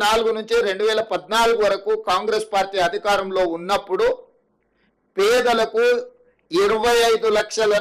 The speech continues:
నాలుగు వేల ఇందిరమ్మ ఇండ్ల పంపకాలు తెలంగాణ రాష్ట్రంలో ఇవ్వడం జరిగింది.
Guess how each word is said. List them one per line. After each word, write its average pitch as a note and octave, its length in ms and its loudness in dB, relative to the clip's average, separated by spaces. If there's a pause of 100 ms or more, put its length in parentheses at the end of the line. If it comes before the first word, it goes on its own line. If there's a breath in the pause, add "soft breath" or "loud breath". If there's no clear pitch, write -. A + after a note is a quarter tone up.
నాలుగు G3 380 0
వేల F#3+ 160 2 (180)
ఇందిరమ్మ F#3+ 400 -4 (180)
ఇండ్ల E3+ 180 -4 (120)
పంపకాలు E3+ 440 -2 (120)
తెలంగాణ D#3+ 340 -4 (160)
రాష్ట్రంలో D3+ 480 -4 (160)
ఇవ్వడం F3 320 0 (100)
జరిగింది. D3 460 -2